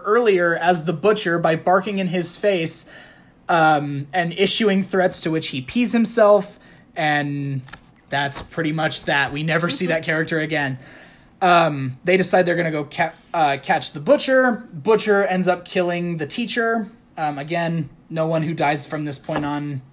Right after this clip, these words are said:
Speaker 1: really doesn't deserve it. Um, she's significantly weaker during the initial scuffle, um, but ends up stabbing him with a screwdriver. Um, and I know that this was a problem for, or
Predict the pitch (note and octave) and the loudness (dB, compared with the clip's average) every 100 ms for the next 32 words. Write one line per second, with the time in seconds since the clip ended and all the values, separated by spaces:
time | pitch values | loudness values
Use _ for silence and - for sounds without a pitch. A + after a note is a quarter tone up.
0 | _ _ _ - F3 D#3 D#3 D#3 D#3 D3+ | _ _ _ -18 -10 -4 -2 -2 -2 -2
1 | D3 D#3 C#3 C#3 C#3 D3 - - - - | -4 -8 -8 -6 -4 -6 -10 -20 -20 -20
2 | - - - - - - D#3+ D#3 C#3+ C3+ | -20 -20 -20 -20 -12 2 6 8 6 0
3 | C3 B2+ - - - _ _ _ - - | -4 -6 -18 -20 -20 _ _ _ -6 -2
4 | - G3+ F#3 G3+ A#3 A#3+ B3+ G#3+ G3 F#3 | 0 0 0 2 2 2 2 2 2 0
5 | G3 A3 G#3 G3+ G3 F#3 F3+ F3+ F#3+ E3 | 2 4 4 4 4 4 2 0 0 -2
6 | - F3 E3+ F#3 F3+ F3 - D#3+ D3+ D3 | 2 0 4 4 4 2 -4 -4 -2 -4
7 | C#3+ B2+ - E3+ E3+ G3 - G3 F3 E3+ | -6 -6 -2 0 0 0 0 2 2 2
8 | E3 D#3+ D3 - B3+ A#3+ G#3+ G#3+ G#3+ G#3+ | -2 -4 -6 -6 -2 2 4 6 6 4
9 | F#3+ - - - - _ - F3 E3 D#3 | 2 -6 -20 -20 -20 _ 0 2 4 2
10 | C#3+ C3+ C3 D#3+ E3+ E3 D#3+ - E3+ D#3 | -2 -8 -8 -4 -2 -2 -4 -12 -6 -6
11 | D3 D3+ D3 D3 C#3+ C3+ D3+ D3 D3 C#3+ | -6 -8 -8 -8 -8 -2 -2 -2 -6 -8
12 | C3 - C#3 B2+ C3 C3 | -12 -12 -12 -10 -10 -10